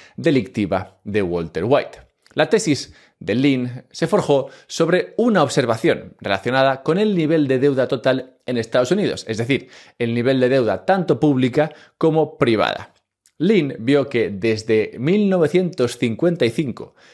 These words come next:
hasta dos mil diez, el contexto económico en Estados Unidos había sido uno en el que el crédito privado era el motor principal de la creación de dinero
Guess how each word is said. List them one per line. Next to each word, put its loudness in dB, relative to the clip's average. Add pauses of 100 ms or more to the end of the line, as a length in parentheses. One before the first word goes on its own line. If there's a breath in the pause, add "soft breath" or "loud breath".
(200 soft breath)
hasta -2
dos 0
mil 2
diez, 0 (260)
el 2
contexto -2
económico 0
en -4
Estados 0
Unidos 0
había 0
sido 2
uno 2 (340 loud breath)
en 0
el 4
que 2
el 2
crédito 2
privado 2
era 2
el 0
motor -2
principal 0
de 0
la 0
creación 0
de 2
dinero -2